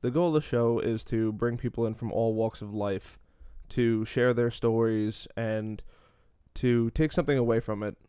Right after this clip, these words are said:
um, good, bad, or indifferent. My goal is to have people from all over, either in the studio or Skyped in, to learn something.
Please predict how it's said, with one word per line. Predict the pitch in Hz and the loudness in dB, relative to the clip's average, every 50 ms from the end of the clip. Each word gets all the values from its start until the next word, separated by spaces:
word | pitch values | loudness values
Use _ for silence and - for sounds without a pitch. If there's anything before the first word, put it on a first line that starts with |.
| _ _ 113 | _ _ -4
um, | 110 110 110 107 98 98 110 - | -2 -2 -2 -2 -4 -6 -8 -2
good, | - 131 135 131 | 0 0 0 2
bad, | 131 131 127 117 | 2 2 2 2
or | 117 113 | 2 0
indifferent. | 110 110 107 113 110 - 110 104 101 - - - _ _ _ _ _ _ | 0 0 0 -2 -2 -2 -4 -6 -6 -8 -12 -16 _ _ _ _ _ _
My | - 123 117 113 | -8 -6 -6 -4
goal | 104 117 113 113 | -2 -2 -2 -2
is | 113 - | -2 -4
to | 117 123 | -4 -2
have | 117 110 110 - | -2 -2 -2 -4
people | - - 120 117 - 117 117 113 113 113 - - - - _ _ _ _ - | -4 -6 -6 -2 -2 0 0 0 0 -2 -6 -12 -20 -20 _ _ _ _ -2
from | - 117 117 | 0 2 4
all | 110 120 123 123 123 | 4 4 6 6 6
over, | 120 120 120 120 120 120 120 120 113 - - | 6 6 6 6 4 4 4 2 0 -4 -4
either | - 117 113 113 110 113 | -4 -2 0 0 0 0
in | 117 | 0
the | 117 117 | -2 -4
studio | - - 120 117 113 117 117 117 117 113 | -2 0 0 2 4 4 4 6 6 4
or | 110 107 107 | 4 2 0
Skyped | 107 - - - 110 110 104 - | -2 -4 -2 0 0 0 0 0
in, | 113 110 110 104 110 110 - - - - _ _ - - | 0 0 0 0 -2 -6 -10 -12 -20 -20 _ _ -8 -2
to | - 127 | 0 2
learn | 127 139 143 139 127 | 4 4 4 2 2
something. | - 117 104 80 - 101 90 - 107 | 0 -2 -4 -2 -4 -6 -6 -8 -10